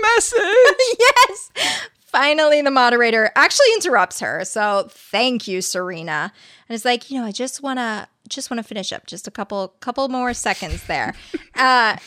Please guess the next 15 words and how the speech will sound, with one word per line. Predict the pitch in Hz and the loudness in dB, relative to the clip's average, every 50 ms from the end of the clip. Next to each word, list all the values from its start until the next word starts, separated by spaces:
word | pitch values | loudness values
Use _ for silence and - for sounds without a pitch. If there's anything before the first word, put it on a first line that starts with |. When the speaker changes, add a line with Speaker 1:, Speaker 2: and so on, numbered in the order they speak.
| - - | -20 -20
Speaker 2:
so | - - - 254 233 | -12 -4 -4 -2 0
finally, | 247 262 254 254 254 240 226 | 2 2 2 2 0 -2 -2
Barbara | 202 214 214 202 190 190 190 185 185 - - _ - - 226 | 0 2 2 2 2 0 0 -2 -2 -4 -8 _ -16 -16 -14
sums | 208 - - - 233 214 214 208 - | -12 -10 -6 -4 -4 -4 -4 -4 -2
up, | 208 190 196 - - - - | -2 -2 -2 -4 -8 -20 -14
"They | 202 - 214 | -8 -6 -6
want | 208 202 208 214 220 226 | -4 -2 -2 -2 -2 -4
us | 233 226 - | -6 -8 -8
to | - - 220 | -12 -12 -12
join | 180 - 202 190 185 185 190 | -8 -8 -8 -6 -6 -6 -8
the | 196 | -10
Galactic | 196 - 185 185 165 156 151 - - 165 - | -10 -10 -8 -6 -6 -8 -8 -10 -14 -18 -16
Federation." | - - 151 123 135 123 98 80 60 - - - - - 80 - 185 208 _ _ _ _ - | -12 -8 -8 -8 -8 -8 -8 -10 -10 -10 -10 -12 -12 -14 -16 -18 -18 -20 _ _ _ _ -2
Speaker 1:
All | 185 180 175 | 0 2 2
right. | 185 196 170 147 175 - | 2 2 2 0 -2 -4